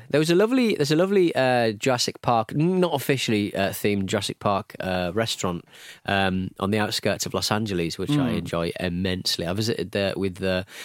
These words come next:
Speaker 1: the boys from R K G, which is an I G N, uh, U K spin-off, uh,
Speaker 2: Mm.
Speaker 1: back in the day, Gavin, uh, Krupa. And, uh, yeah, it was just kind of like a <laughs> Chinese restaurant, but they just had a load of animatronic and papier-mâché, kind of very detailed, uh, statues of,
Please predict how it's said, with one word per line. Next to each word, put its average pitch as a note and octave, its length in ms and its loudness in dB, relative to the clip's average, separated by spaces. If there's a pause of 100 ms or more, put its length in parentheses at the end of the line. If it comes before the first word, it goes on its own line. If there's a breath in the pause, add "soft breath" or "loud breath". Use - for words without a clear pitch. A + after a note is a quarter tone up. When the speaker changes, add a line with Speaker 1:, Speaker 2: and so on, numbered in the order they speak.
(120 loud breath)
Speaker 1:
the G#2 100 -4
boys G#2+ 200 0
from G2+ 220 -4
R G#2+ 160 2
K G2+ 240 -2
G, G2+ 260 0
which F#2 160 -6
is F#2 120 -4
an - 100 -4
I G2 220 -2
G G2+ 200 -2
N, F2+ 360 -2 (100)
uh, F2 80 -2
U F2+ 240 -2
K G2+ 220 -2
spin-off, D#2+ 560 -6
uh, - 60 -2
Speaker 2:
Mm. B2+ 200 0
Speaker 1:
back G#2 80 -6
in - 80 -10
the D#2 60 -12
day, D#2+ 180 -6
Gavin, F2 460 -2
uh, F2 100 -2
Krupa. F#2+ 420 -4 (360 loud breath)
And, G#2+ 320 2
uh, G#2 320 4
yeah, C3 240 2
it G#2 60 0
was A#2+ 100 2
just D3 160 -2
kind D#3 180 0
of C3 60 0
like B2 60 0
a - 40 2
<laughs> - 0 -
Chinese B2+ 400 2
restaurant, A#2+ 340 0
but G#2+ 120 0
they A2 60 2
just C3 140 -2
had D3 120 0
a C#3 40 2
load A#2 440 2
of A2 80 -2
animatronic G#2+ 800 -2 (380 loud breath)
and F#2+ 440 0
papier-mâché, G2+ 560 0 (120)
kind G2+ 100 -2
of G2 60 -2
very G#2+ 260 -2
detailed, F#2+ 640 -2
uh, F2+ 840 -2
statues G2+ 500 -4
of, G2 160 -4